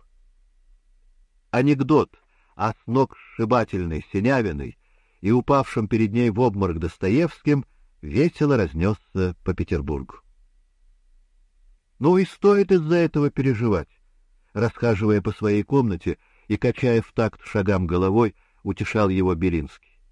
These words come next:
Он и сам терпеть не мог бывать в светском обществе и всегда ужасно терялся, когда бывать все-таки приходилось. После вечера, проведенного между каким-нибудь саксонским посланником, не понимавшим ни слова по-русски,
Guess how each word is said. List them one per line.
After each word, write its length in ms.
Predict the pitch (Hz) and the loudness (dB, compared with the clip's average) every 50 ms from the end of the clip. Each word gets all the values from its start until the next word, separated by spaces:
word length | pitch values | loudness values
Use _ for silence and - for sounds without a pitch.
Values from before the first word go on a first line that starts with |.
| _ _ _ _ _ _ _ _ - | _ _ _ _ _ _ _ _ -6
Он 200 | 113 113 120 120 | -4 -2 -2 -2
и 40 | - - | -2 0
сам 200 | 151 143 120 92 | 0 0 0 0
терпеть 440 | - 98 85 82 - 101 90 - - | 0 -2 -2 0 0 0 0 0 -2
не 100 | 87 87 | -2 0
мог 200 | 87 90 82 76 | 0 0 0 0
бывать 340 | 78 85 82 90 85 82 - - _ | 0 0 0 0 0 -2 -6 -10 _
в 100 | _ - | _ -6
светском 420 | 92 87 80 - - - 92 92 | -4 -4 -4 -4 -6 -4 -2 0
обществе 540 | 107 110 - - 90 - _ - 92 82 - _ _ _ _ _ - | 0 0 0 -4 -8 -8 _ -4 -4 -4 -4 _ _ _ _ _ -4
и 140 | 98 98 90 | -4 -4 -2
всегда 340 | - - 101 98 107 110 | -2 -4 -2 0 2 2
ужасно 420 | 110 104 92 113 117 - - 117 107 | 2 2 0 0 -2 -2 -4 -8 -4
терялся, 500 | - 123 127 143 131 107 87 - - 85 | -2 0 0 2 2 0 0 -2 -6 -4
когда 380 | 98 90 82 80 90 87 87 - | -4 -2 -2 -2 -2 -2 -2 -4
бывать 340 | 80 90 85 92 98 92 - | -4 -2 -2 0 -2 -2 -4
все-таки 380 | _ - 98 87 - - - 90 | _ -4 -4 -4 -4 -6 -8 -6
приходилось. 680 | - 90 87 - 104 98 90 87 76 71 - - - _ _ _ _ _ _ _ _ _ _ _ _ _ _ _ _ _ _ _ _ | -6 -6 -4 -2 -2 0 0 0 -2 -2 -6 -12 -18 _ _ _ _ _ _ _ _ _ _ _ _ _ _ _ _ _ _ _ _
После 360 | - 113 107 - - 113 117 | -2 -2 -2 0 0 2 2
вечера, 420 | 110 120 120 - - 117 98 98 | 4 2 2 0 0 0 0 0
проведенного 840 | 92 - 101 95 98 95 98 110 110 104 101 98 95 90 90 85 - _ _ _ _ _ - | 2 0 0 0 2 2 2 2 2 2 2 2 2 2 0 -2 -4 _ _ _ _ _ -4
между 320 | 98 104 98 87 104 101 | -2 -2 0 0 -2 -2
каким-нибудь 640 | - 113 101 - 123 110 107 104 98 101 104 95 - _ _ | -2 -2 -2 0 0 0 0 0 0 0 -2 -2 -4 _ _
саксонским 680 | - 107 101 - - - 117 113 101 - - - 104 95 | -6 -4 -4 -4 -2 2 2 2 2 0 -4 -4 -4 -4
посланником, 880 | - 107 95 - - 117 120 110 95 87 80 78 - - 87 80 78 - _ _ _ _ _ _ | -2 -4 -6 -4 -4 -2 -2 -2 -2 -2 -2 -4 -2 -2 -4 -4 -4 -6 _ _ _ _ _ _
не 160 | - 98 113 110 | -6 -4 -4 0
понимавшим 720 | - 120 120 123 120 127 120 113 - - 131 117 120 123 | 0 0 2 2 2 0 0 -2 -2 -2 -2 0 0 0
ни 80 | 123 | 0
слова 420 | 110 - - 120 120 113 101 101 92 | -2 -4 -2 0 2 2 2 2 0
по-русски, 680 | - 110 107 104 95 78 - _ _ _ - 73 - | 0 0 0 0 -2 -6 -8 _ _ _ -14 -14 -14